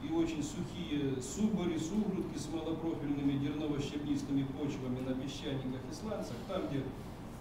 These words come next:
вошли в петрофитные степи в период вот послевоенный, там действительно может идти процесс оцеленивания. Все остальные насаждения идут по пути натурализации. Я долго думал, какие вам примеры привести. Ну,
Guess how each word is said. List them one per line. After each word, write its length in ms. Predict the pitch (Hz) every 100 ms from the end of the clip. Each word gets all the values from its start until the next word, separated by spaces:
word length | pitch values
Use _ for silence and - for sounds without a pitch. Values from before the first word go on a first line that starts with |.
| 139
вошли 400 | 180 180 175 156
в 120 | -
петрофитные 600 | 147 156 156 156 143 143
степи 340 | - 143 131 117
в 220 | 107 -
период 340 | 147 143 -
вот 140 | - 135
послевоенный, 600 | 127 151 151 147 123 110 - - - - - - - -
там 240 | 202 220
действительно 760 | 220 196 220 - 190 165 151 - - - - -
может 360 | 139 175 175 160
идти 180 | 135 147
процесс 440 | 143 139 - -
оцеленивания. 680 | 143 - 165 160 127 110 - - - - - - - - -
Все 260 | - 240
остальные 540 | 254 - 202 185 160 143
насаждения 760 | 139 139 143 127 120 113 - 117 127
идут 200 | - -
по 120 | -
пути 260 | - - 196
натурализации. 840 | 185 - 160 139 127 110 - -
Я 60 | 240
долго 300 | 262 247 214
думал, 240 | 220 190
какие 280 | 190 196 208
вам 200 | 190 -
примеры 340 | 170 143 117
привести. 480 | - - - - -
Ну, 120 | -